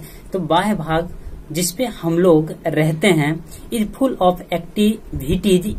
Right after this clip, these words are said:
interesting organism, physical features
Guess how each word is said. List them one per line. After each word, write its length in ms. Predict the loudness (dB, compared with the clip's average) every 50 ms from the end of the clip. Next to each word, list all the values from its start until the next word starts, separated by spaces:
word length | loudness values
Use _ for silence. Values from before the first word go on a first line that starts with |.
| -8 -10 -10 -4 -2
interesting 760 | 0 0 0 0 2 6 6 6 6 4 2 4 4 4 4 2 -2 -8 -16 -20 -20 -20 -20 -18 -10 0 2
organism, 680 | 4 4 4 4 2 4 6 6 6 6 6 4 4 4 2 0 -4 -14 -20 -20 -20 -18 -8 -4
physical 380 | -2 0 2 4 4 4 2 2
features 500 | 0 -4 -4 2 4 4 4 4 0 -4